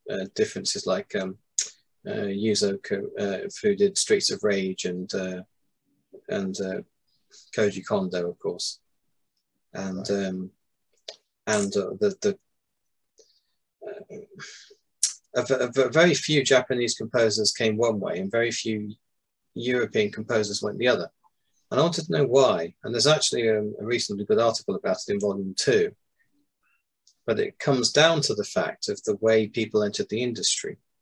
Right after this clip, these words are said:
Speaker 1: and what they were taught and what the expectations were.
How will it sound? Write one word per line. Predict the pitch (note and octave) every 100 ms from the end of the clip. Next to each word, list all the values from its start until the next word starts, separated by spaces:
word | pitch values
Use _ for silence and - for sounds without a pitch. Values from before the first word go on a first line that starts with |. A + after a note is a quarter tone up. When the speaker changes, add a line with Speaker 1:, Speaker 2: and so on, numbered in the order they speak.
| _ _ -
Speaker 1:
and | G#2 G#2
what | G2+
they | G2
were | F#2+
taught | - C3 E2+ - - - _ _ _ _
and | G#2
what | G2+ G2+
the |
expectations | G2 - F2+ - A#2 G#2+ - -
were. | - -